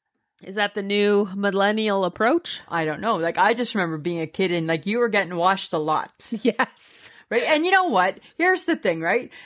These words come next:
Speaker 2: If a kid, if your kid is old enough to tell you that they smell, then don't, then that's too, no, that's not right, right? Like, don't, it's like being, I always thought if I was gonna be a
Speaker 1: Uh.
Speaker 2: mom, I never wanted to have, like, the stinky kid.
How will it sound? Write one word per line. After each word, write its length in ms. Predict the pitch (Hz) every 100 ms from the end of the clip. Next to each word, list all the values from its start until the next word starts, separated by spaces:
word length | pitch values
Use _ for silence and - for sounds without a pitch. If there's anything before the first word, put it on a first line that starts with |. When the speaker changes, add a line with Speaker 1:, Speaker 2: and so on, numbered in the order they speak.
| -
Speaker 2:
If 220 | - 269 277
a 80 |
kid, 520 | 277 - 359 370 330 - _ _
if 240 | 220 269 262
your 220 | 294 359
kid 220 | - 330
is 140 | 269
old 260 | - 220 214
enough 220 | 214 220
to 100 | 226 196
tell 240 | 214 202
you 260 | 208 208 202
that 220 | 170 -
they 180 | 202 214
smell, 720 | - - 180 170 190 233 - _ _ _ - _
then 400 | 208 208 - 196 220
don't, 540 | 285 302 285 233 214
then 140 | 262
that's 260 | 269 294 -
too, 220 | 311 302
no, 240 | 233 254 180
that's 300 | 233 247 285
not 180 | 254
right, 240 | 202 170 143
right? 160 | 208
Like, 160 | 254 233
don't, 240 | 302 330 - - -
it's 160 | 302
like 240 | 349 269 _
being, 260 | 302 311
I 260 | 208 226 269
always 280 | 311 339 -
thought 200 | 220 196
if 100 | 196
I 140 | 220
was 140 | 247 427
gonna 200 | 440 214
be 120 | 247
a 60 | 247
Speaker 1:
Uh. 40 |
Speaker 2:
mom, 340 | 240 233 277 311 - -
I 180 | - 254
never 260 | 277 277 277
wanted 340 | 226 226 233
to 100 | 226
have, 260 | 208 208 202
like, 160 | 190
the 80 | -
stinky 460 | - - 214 214 165
kid. 420 | - 151 - 156